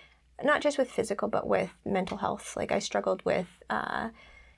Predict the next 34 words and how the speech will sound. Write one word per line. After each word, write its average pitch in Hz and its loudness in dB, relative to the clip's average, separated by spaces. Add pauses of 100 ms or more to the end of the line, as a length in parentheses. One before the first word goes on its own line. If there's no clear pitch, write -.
(400)
anxiety 196 4
and 180 0
panic 185 -2
attacks - -2
fairly - -6
regularly 76 0
before 208 -2
I 226 -2
got 208 -4
into 220 -6
running. - -4
And 214 -2
once 220 -2
I 247 4
started 220 0
running 202 -2
regularly, 208 -2 (280)
that 202 2
just - -2
calmed - -6 (100)
all - 0
of 226 -6
that. - -6 (440)
And - 0 (320)
I - 0
ended 185 0
up - -2 (200)
no 214 2
longer 196 0
having - -2
panic - -4
attacks - -6
once - -8
I, - -4